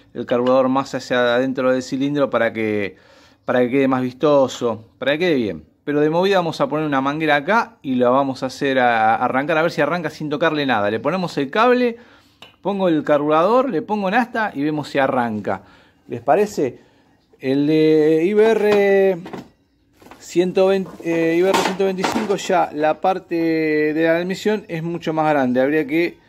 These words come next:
inventar algo. Vamos a ver. Este es veinte, veintidós creo que es. Creo que lo medí, son veintidós milímetros. Así que bueno, le pongo el cable.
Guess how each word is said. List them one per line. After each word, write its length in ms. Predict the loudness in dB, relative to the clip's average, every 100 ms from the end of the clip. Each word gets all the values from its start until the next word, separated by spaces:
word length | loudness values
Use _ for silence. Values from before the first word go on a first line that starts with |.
| _ _ _ _ _
inventar 540 | -6 -2 0 4 4
algo. 440 | 6 4 2 -2 -6 _ _ _ _ _ _ _ _ _ _ _ _ _ _ _ _ -20 _ _ 0
Vamos 400 | 2 2 -2 2
a 120 | 2
ver. 260 | 4 0 -4 _ _ _ _ _ _ -20 _ -18 -10 -4 -4 -6 -4
Este 460 | -2 -2 -2 0
es 120 | 0 0
veinte, 460 | -2 -2 -4 -4 -6 -4 -6 -6 -4 -4 -4 -4 -2
veintidós 480 | -2 -2 0 2 2
creo 240 | 0 -2
que 140 | 0 -2
es. 360 | -4 -12 -16 -12
Creo 120 | -8
que 80 | -4
lo 120 | -4
medí, 340 | -2 -2 -2
son 240 | -2 -6 -4
veintidós 440 | -4 -4 -2 -2
milímetros. 680 | -2 -2 0 0 0 -4 -10 -10
Así 220 | -8 -4
que 60 | -2
bueno, 180 | 0 0
le 80 |
pongo 220 | -2 0 0
el 80 |
cable. 540 | 2 2 4 2 0